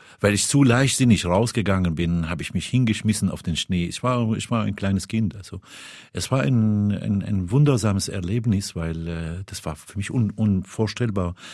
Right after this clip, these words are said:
mitten in Arabien Schnee aus dem Himmel fallen zu la-, zu sehen. Und das war schon ein, äh, eine große Überraschung, ja.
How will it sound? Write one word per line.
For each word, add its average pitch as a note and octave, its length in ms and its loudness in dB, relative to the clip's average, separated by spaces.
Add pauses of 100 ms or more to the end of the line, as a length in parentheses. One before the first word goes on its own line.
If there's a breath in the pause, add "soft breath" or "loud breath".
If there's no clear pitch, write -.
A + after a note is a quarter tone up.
(140 loud breath)
mitten G#2+ 260 2
in F#2 120 0
Arabien F#2 520 -2
Schnee G2+ 300 2
aus G2+ 160 -6
dem D#2 120 -2
Himmel E2+ 240 0
fallen D#2 300 -4
zu - 120 -10
la-, C#2 300 -12
zu E2+ 160 -8
sehen. D2 360 -10 (520 soft breath)
Und F#2+ 100 -2
das F#2 160 -4
war A#2+ 160 0
schon G#2+ 320 0
ein, E2+ 300 -6 (360)
äh, - 40 -8
eine F#2 80 -8
große F2 340 -8
Überraschung, D#2 600 -12
ja. F#2 120 -14